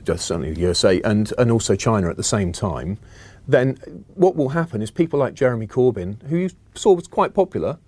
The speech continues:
will say, "This is the inevitable coming of socialism. This is what Marx predicted. This is the material forces of production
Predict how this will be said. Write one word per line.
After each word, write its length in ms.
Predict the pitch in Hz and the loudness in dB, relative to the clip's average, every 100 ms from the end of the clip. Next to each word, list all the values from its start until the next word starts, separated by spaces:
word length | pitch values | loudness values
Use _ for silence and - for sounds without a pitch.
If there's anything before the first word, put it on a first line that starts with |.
| _ _ - - | _ _ -20 0
will 140 | 156 | 2
say, 260 | 156 185 160 | 4 4 4
"This 220 | 180 - | 4 6
is 200 | 170 143 | 4 4
the 380 | 160 156 143 143 - - | 0 0 0 -6 -12 -2
inevitable 640 | 160 180 175 147 143 139 | 4 4 4 -2 -2 -2
coming 320 | 131 143 127 120 | -2 -2 0 0
of 100 | - | 2
socialism. 760 | 147 123 - 87 71 73 104 - - - - | 4 4 2 -6 -6 -8 -8 -12 -20 -20 -6
This 180 | 151 175 | 0 2
is 100 | 147 | 2
what 160 | 147 147 | 2 2
Marx 340 | 139 131 - | 2 2 -4
predicted. 600 | - 120 123 - 90 85 | -4 0 0 -2 -8 -4
This 160 | 135 139 | -2 -2
is 140 | 123 | -2
the 60 | 127 | -2
material 540 | 131 - 160 151 139 | -2 2 4 4 2
forces 460 | - 147 131 127 135 | 2 0 0 -2 -6
of 80 | |
production 640 | - 113 110 - - 104 | -6 -2 -2 -2 -6 -6